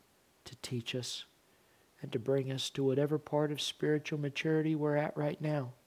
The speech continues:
Father, I pray that you'll be faithful for us to continue to grow.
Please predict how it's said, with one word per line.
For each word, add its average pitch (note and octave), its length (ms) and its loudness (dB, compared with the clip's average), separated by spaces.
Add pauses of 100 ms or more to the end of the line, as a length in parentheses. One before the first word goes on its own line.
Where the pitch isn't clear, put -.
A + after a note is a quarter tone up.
(1700)
Father, D#3+ 340 2
I D3 100 2
pray C3 280 -2
that A#2 220 -4
you'll A#2+ 80 -2
be A#2+ 160 -4
faithful A#2+ 500 -4
for G#2 240 -6
us A2+ 180 -6
to - 120 -10
continue A#2+ 540 -6
to A#2 100 -2
grow. A#2+ 420 -6